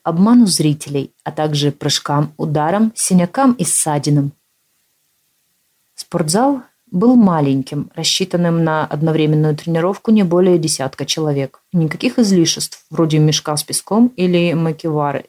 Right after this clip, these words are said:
только четыре стены до пол, сплошь устеленные плетеными циновками. Здесь не учили искусству единоборств, здесь проверяли уже имеющиеся навыки,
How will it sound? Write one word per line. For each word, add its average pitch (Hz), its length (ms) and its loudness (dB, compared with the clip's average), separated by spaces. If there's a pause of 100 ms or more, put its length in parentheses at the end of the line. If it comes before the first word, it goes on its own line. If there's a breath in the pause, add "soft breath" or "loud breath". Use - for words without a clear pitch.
(100)
только 160 340 -6
четыре 165 320 -4
стены 170 300 -2
до 208 140 2
пол, 156 340 -4
сплошь - 460 -4
устеленные 196 680 2
плетеными 160 640 -2
циновками. 147 640 -4 (760 soft breath)
Здесь 240 340 2
не 247 140 6
учили 240 340 4
искусству - 440 -4
единоборств, 151 680 -4
здесь 160 400 0
проверяли 160 560 -2
уже 156 240 -2
имеющиеся 180 680 0
навыки, 147 440 -2